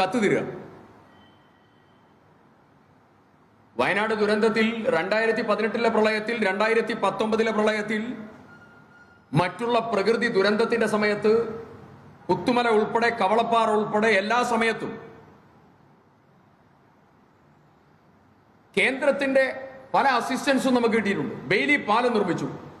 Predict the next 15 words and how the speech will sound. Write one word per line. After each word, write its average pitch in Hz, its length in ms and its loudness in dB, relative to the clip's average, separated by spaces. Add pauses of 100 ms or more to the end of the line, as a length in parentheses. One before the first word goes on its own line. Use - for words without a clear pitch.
(1200)
ആ - 20 4 (140)
ബെയിലി 247 320 2
പാലം 226 300 2
മുഴുവൻ 214 340 0 (840)
ഫ്ലൈറ്റിലാണ് 226 640 0
കൊണ്ടുവരുന്നത്, 208 480 2 (140)
റെയിൽവേയിലാണ് 220 600 2
കൊണ്ടുവരുന്നത്. 151 400 -4 (2000)
ചെന്നൈ 254 320 0 (120)
എം-, 240 160 0 (220)
ബാംഗ്ലൂർ 262 460 0
എം 233 60 -4 (100)
ഇ - 100 -2
ജി 247 80 0 (120)
ആണ് 220 140 0